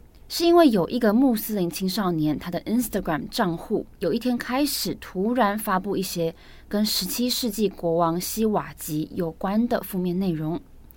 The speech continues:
那这个国王他是一名非常虔诚的印度教徒，在印度当地是受到很多人崇拜的。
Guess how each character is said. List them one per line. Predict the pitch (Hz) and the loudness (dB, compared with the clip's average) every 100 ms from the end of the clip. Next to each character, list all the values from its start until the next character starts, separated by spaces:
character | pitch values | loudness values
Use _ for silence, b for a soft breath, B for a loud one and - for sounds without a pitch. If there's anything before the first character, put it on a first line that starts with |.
| B B B B | B B B B
那 | 220 | -4
这 | 220 370 | 0 2
个 | 285 | 2
国 | 202 190 | 2 4
王 | 185 | 2
他 | 196 202 | 2 -4
是 | 190 | -4
一 | 220 | -2
名 | 196 170 | 0 -2
非 | - 208 | -4 -2
常 | 214 202 170 | 0 0 -2
虔 | - 165 | -2 -4
诚 | 165 160 | -2 -4
的 | 156 | -4
印 | 202 185 | -2 -2
度 | 190 | -2
教 | 180 196 170 | -4 -4 -6
徒， | - 156 147 - B B B | -8 -10 -10 -12 B B B
在 | - 233 | -2 0
印 | 247 | 2
度 | 233 214 | 2 2
当 | 196 196 | 0 0
地 | 214 185 | 2 0
是 | - | -2
受 | 185 - 196 | -6 -2 -2
到 | 180 | -2
很 | 165 - 160 147 | -2 -4 -6 -4
多 | 190 196 | -2 0
人 | 165 156 | 0 -2
崇 | - 151 143 | -8 -12 -10
拜 | 160 175 | -4 -4
的。 | 156 - | -4 -8